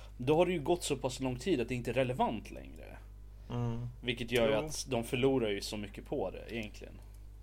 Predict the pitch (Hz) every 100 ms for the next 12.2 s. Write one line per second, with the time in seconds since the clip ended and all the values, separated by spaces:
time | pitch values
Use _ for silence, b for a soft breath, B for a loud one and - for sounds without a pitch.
0 | - 135 135 135 135 151 120 165 - 190
1 | 185 175 160 139 135 127 123 123 123 123
2 | 110 - 123 107 113 104 101 101 107 107
3 | 104 101 107 104 - 101 107 117 120 147
4 | 143 180 185 139 123 120 127 120 - -
5 | - 143 - 120 - 143 143 160 - 156
6 | 156 151 147 135 - 127 139 151 127 120
7 | 160 127 117 - 120 123 - 123 123 123
8 | 123 123 120 B B - 147 120 - 185
9 | 180 147 110 101 - 135 127 156 147 151
10 | 139 135 135 147 143 110 - 117 - 160
11 | 131 - 156 - 151 175 147 110 - 107
12 | 104 101